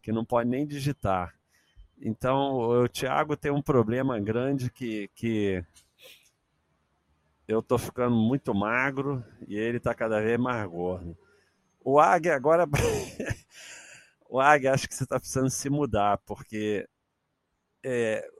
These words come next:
botam cocô na sua lixeira, e agora tem um carro parado na frente da sua casa e ninguém toma providência. Onde que você tá morando, cara?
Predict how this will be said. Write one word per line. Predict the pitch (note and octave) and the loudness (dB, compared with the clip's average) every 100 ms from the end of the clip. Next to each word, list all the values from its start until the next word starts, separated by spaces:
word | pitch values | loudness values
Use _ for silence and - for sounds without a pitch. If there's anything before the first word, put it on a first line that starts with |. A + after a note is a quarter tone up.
| _ G#2+ - - - | _ -18 -18 -18 -14
botam | A#2 C#3+ - D#3 | 0 2 2 -4
cocô | - D#3 - C#3+ | 0 -2 0 0
na | C3+ | 2
sua | B2 C#3 | 0 -2
lixeira, | B2 G#2+ - A#2 B2+ | 0 -2 -2 -2 0
e | A#2 | 0
agora | B2 C3+ | 0 -2
tem | C#3+ | -2
um | B2+ | -4
carro | - A#2+ D3 C3+ | 0 0 0 -2
parado | - A#2 A2+ A#2+ | 0 0 2 0
na | A2+ | -2
frente | - A#2 A2+ | -4 -4 -4
da | A2 | -4
sua | - F#2+ | -4 -6
casa | - A2 A2 | -4 -2 -2
e | A2 | -2
ninguém | G#2+ A2 | -2 -4
toma | A#2 A2+ A2 | -6 -6 -8
providência. | - A#2 G#2 F2 F#2 A#2 B2 - G#2+ _ _ _ _ _ _ _ _ - | -8 -12 -10 -10 -8 -8 -10 -10 -12 _ _ _ _ _ _ _ _ -6
Onde | C#3 F#3 A3+ | -2 -2 -2
que | - | -4
você | F#3+ | -4
tá | - F3 | -2 0
morando, | E3 A#2+ C#3 F3+ C#3 A2+ | 4 4 4 2 0 -2
cara? | G2 D#2+ D#2 E2+ | -6 -8 -10 -14